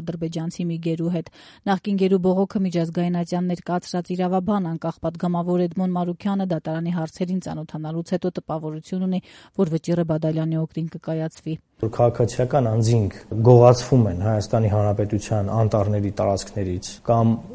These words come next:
Speaker 2: շփոթվելով, մոլորվելով հայտնվում են ինչ-որ ադրբեջանական գյուղերի սահմաններում, և այդ տարածքներից նրանք ուղղակի մարդուն առևանգում են, տանում են իրենց երկիր, տանում են իրենց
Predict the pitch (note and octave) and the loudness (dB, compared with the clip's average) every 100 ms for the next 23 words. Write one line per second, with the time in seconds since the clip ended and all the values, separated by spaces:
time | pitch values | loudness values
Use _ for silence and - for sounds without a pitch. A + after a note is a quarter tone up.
0 | - - C3 B2 - C3 C#3+ B2 A#2 A2 | -14 2 4 6 4 6 8 6 6 4
1 | A2+ A#2 A2 G#2+ A2+ G#2+ F#2+ F#2+ G2+ - | 4 4 2 2 2 0 0 -4 -6 -6
2 | - - G#2+ A2 G#2 G#2 G#2 G#2 G#2+ G#2 | -10 -2 0 2 0 0 -2 -2 -2 0
3 | G#2 G#2 G2 G2+ G2 G#2+ A2 C#3+ G#3 G#3 | 0 0 0 -2 -2 -2 0 2 2 2
4 | - D#3 E3 E3 C#3+ C3+ - D#3+ C#3 A#2+ | 0 6 6 8 6 6 4 0 2 2
5 | A2+ A#2+ A#2+ B2 A2 G2+ - - A2 A2+ | 4 4 4 4 2 0 -10 -6 0 2
6 | - B2 G#2+ A2+ G#2 G#2 G2+ F2+ F2 D3 | 4 4 4 4 4 2 0 -2 -4 -2
7 | D#3 D3 D#3+ A#2+ F#2+ - - A#2+ A2+ A2 | 6 8 10 6 2 -4 0 2 4 2
8 | G#2 - - F2 - - C#3+ D#3+ B2 B2 | 0 -2 -8 -8 -8 -2 0 2 2 4
9 | B2+ - | 4 2